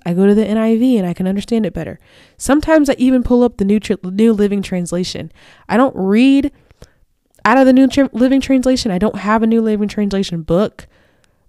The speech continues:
but some of those verses simplify it a lot better. But you need to be aware that a lot of these translations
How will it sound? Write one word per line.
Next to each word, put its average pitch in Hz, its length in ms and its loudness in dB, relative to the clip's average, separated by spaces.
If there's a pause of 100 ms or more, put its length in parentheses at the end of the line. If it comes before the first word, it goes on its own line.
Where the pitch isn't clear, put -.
but 214 200 4
some 233 240 2
of 262 60 2
those 262 220 4
verses 208 680 -2 (180)
simplify 214 680 -6
it 170 260 -8
a 170 80 -6
lot 170 480 -6
better. 160 300 -4
But 170 200 -2
you 208 60 0
need 220 160 2
to 262 80 2
be 208 400 0 (500)
aware 180 720 0 (360)
that 180 120 -4
a 175 60 -2
lot 180 340 0
of 208 140 0
these 196 540 -2
translations 175 880 -4